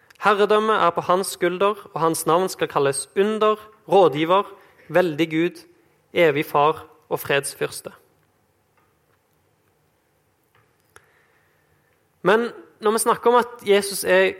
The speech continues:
Guds sønn, så betyr ikke det at han på et tidspunkt ikke har eksistert, og så ble født, eller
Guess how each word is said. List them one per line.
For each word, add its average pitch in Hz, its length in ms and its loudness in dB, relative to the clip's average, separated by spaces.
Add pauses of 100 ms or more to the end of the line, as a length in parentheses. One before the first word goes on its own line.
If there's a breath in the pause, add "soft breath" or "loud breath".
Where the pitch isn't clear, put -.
(160)
Guds - 560 -6
sønn, 185 480 -2 (560)
så - 160 -8
betyr 190 220 0
ikke 226 180 -2
det 196 140 4 (260)
at - 140 -12 (160)
han 175 140 -2
på - 80 -6
et 185 200 -8
tidspunkt - 460 -6 (100)
ikke - 240 -6
har 180 160 0
eksistert, - 800 -4 (200)
og 147 120 -4
så 160 220 2 (760 loud breath)
ble 147 180 0
født, - 420 -6
eller 147 200 0